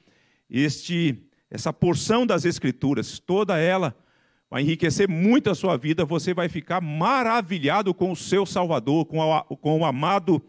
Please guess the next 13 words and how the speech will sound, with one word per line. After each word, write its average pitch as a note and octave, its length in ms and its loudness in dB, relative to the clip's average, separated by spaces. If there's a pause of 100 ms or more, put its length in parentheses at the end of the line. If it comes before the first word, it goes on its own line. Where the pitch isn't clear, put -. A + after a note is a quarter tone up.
(480)
da C3+ 140 0
sua F3 320 0
alma. C#3+ 480 2 (560)
Mas F3 220 0
hoje A3+ 180 4
nós A3+ 200 0
vamos A#3 180 2
nos G#3+ 160 0
concentrar E3+ 560 0
no F3+ 100 -2
capítulo E3 480 -2
onze, F3+ 320 2
versículo F3 800 0